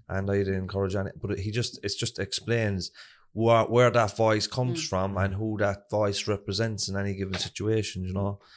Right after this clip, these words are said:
Speaker 1: And sometimes it can be a critical parent, and sometimes it can be a scared child,
Speaker 2: Mm.
Speaker 1: depending on who you're interacting with, you know.
Speaker 2: Yeah.
Speaker 1: But, like, it, the important thing is to differentiate yourself from who you are with that voice.
Speaker 2: Yeah.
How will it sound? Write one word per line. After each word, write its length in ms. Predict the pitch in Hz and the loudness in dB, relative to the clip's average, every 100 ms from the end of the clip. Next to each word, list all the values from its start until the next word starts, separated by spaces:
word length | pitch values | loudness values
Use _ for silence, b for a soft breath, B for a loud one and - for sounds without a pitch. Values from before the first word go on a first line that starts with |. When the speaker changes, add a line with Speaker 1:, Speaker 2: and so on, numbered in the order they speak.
| b - | b -8
Speaker 1:
And 80 | |
sometimes 360 | 87 98 98 95 | -6 -4 -2 -4
it 60 | 82 | -6
can 100 | 92 | -4
be 100 | 90 | -4
a 100 | - | -4
critical 320 | 95 - 98 | -6 -4 -2
parent, 540 | 92 101 104 98 98 | 0 2 2 -2 -4
and 180 | 101 95 | -8 -6
sometimes 420 | - 98 98 95 | -4 -4 -4 -6
it 80 | 87 | -8
can 120 | 87 | -10
be 120 | 90 87 | -6 -4
a 40 | |
scared 340 | - - 98 | -4 -2 -2
child, 400 | 90 104 107 104 | 0 0 0 0
Speaker 2:
Mm. 80 | 101 - B B | -4 -10 B B
Speaker 1:
depending 380 | - 101 104 95 | -8 -4 -2 -2
on 140 | 98 95 | -4 -4
who 180 | 98 | -2
you're 100 | 98 | 0
interacting 540 | 101 95 107 107 - 90 | -2 -4 -8 -8 -10 -8
with, 180 | 90 - | -8 -6
you 60 | |
know. 200 | 98 98 - | -4 -6 -6
Speaker 2:
Yeah. 200 | 180 165 - - | -10 -10 -12 -4
Speaker 1:
But, 100 | 101 | 0
like, 220 | 98 87 | 0 0
it, 240 | 82 - | -6 -4
the 80 | - | -4
important 400 | 98 101 107 - | -2 2 0 0
thing 160 | 101 98 | -2 0
is 180 | 92 - | 0 -2
to 140 | - | -4
differentiate 800 | 92 - 101 104 98 95 92 90 92 | -8 -4 0 0 0 0 0 -2 -4
yourself 340 | 95 - 95 | -2 -2 -4
from 200 | - 95 | -6 -6
who 180 | 101 110 | -4 -2
you 180 | 113 104 | 0 2
are 320 | 95 104 104 b b | 2 0 -4 b b
with 180 | 98 98 | -6 0
that 160 | 98 95 | 0 2
voice. 340 | 98 90 87 | 0 0 0
Speaker 2:
Yeah. 160 | - 185 | -2 -4